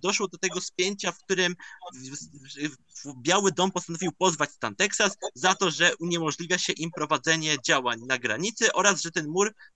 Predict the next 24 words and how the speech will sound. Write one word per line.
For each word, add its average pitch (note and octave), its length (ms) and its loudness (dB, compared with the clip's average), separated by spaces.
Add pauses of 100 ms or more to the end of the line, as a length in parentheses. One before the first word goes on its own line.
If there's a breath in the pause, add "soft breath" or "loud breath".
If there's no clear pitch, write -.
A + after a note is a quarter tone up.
łamie E3+ 340 2
ustawę C#3 400 -4
o D3+ 100 -2
rzekach B2+ 340 -2
i F#3 80 -2
wodach. D3+ 360 -2 (560 loud breath)
I, G3+ 280 0 (320)
e, D3 240 6
jako F3+ 380 2
że F#3 100 -2
ta D#3+ 100 -8
sprawa D3+ 240 -4
się C#3 100 -2
dopiero A#2+ 280 -2
toczy, G3+ 360 0
ona D3+ 180 -4
przeszła C3+ 260 -6
przez - 200 -10
pierwszą F#3 320 2
instancję, E3 500 -2
później B2+ 340 -8
doszła B2 520 -4
do A2+ 140 2
apelacji, A2+ 580 0